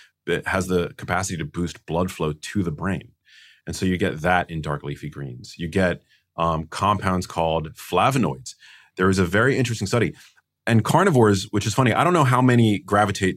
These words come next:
to your work, Rangan, but I seem to be a, a magnet for, um,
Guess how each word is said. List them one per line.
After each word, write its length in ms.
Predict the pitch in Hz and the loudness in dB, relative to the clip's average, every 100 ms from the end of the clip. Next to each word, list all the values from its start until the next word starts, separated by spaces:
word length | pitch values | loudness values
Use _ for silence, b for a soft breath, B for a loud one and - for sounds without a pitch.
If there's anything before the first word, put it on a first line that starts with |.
| - | -2
to 80 | 87 | 2
your 260 | 90 90 | 4 4
work, 380 | 82 80 76 - - | 2 0 -2 -6 -4
Rangan, 380 | 85 82 82 82 | -2 0 -2 0
but 100 | 87 | 2
I 140 | 98 | 0
seem 240 | - 110 | 2 0
to 100 | 95 | 0
be 260 | 85 85 82 | -2 -2 -2
a, 200 | - 80 78 | -4 -4 -4
a 80 | |
magnet 580 | 80 80 85 82 82 76 | -4 -2 -2 -2 -4 -6
for, 420 | - 80 80 76 78 B B _ | -6 -2 0 0 -4 B B _
um, 460 | 82 80 80 78 | -2 0 0 -4